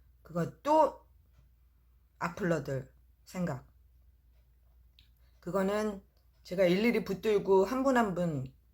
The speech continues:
"나는 아니다." 이런, 그러니까 알아서 그거는 평가를 하세요. 그러니까 준일 씨를 계속 깎아내리라는, 내리려는 안티들, 그다음에 그 안티 분들이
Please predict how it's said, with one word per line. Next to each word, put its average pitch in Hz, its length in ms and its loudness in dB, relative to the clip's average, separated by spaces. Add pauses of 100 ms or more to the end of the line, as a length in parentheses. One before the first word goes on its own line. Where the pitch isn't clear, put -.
"나는 180 380 0
아니다." 175 320 2
이런, 170 360 2
그러니까 165 360 -6 (180)
알아서 196 600 0
그거는 156 400 -8
평가를 170 480 -8
하세요. 190 500 -8 (2500)
그러니까 151 340 -6
준일 196 280 0
씨를 196 300 2
계속 190 360 -2
깎아내리라는, 160 1080 2 (240)
내리려는 170 720 0
안티들, 180 680 -2 (840)
그다음에 156 340 -6
그 175 600 2 (840)
안티 180 360 -2
분들이 202 800 2